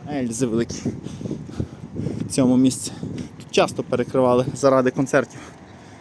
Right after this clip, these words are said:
вулицю, але зараз вже не перекривають. А, і тут стояли такі,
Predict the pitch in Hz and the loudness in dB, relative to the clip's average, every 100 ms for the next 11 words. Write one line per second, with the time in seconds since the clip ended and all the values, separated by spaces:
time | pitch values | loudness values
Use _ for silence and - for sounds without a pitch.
0 | - - - - - - - - - - | -20 -20 -20 -20 -18 -14 -14 -14 -14 -10
1 | - - - - 143 185 - - - 131 | -8 -6 -2 0 6 6 4 0 0 2
2 | 127 147 156 151 135 143 143 - 120 117 | 4 4 4 4 4 4 4 4 2 2
3 | 127 113 95 - - - - - - - | 2 2 0 -2 -8 -8 -4 -2 0 0
4 | - - - - - - - 113 110 117 | 0 2 0 0 -2 -4 -4 -4 -2 -2
5 | 110 - 247 254 175 165 - 151 139 120 | -4 -4 2 4 4 0 0 2 2 0
6 | - 123 | -4 -8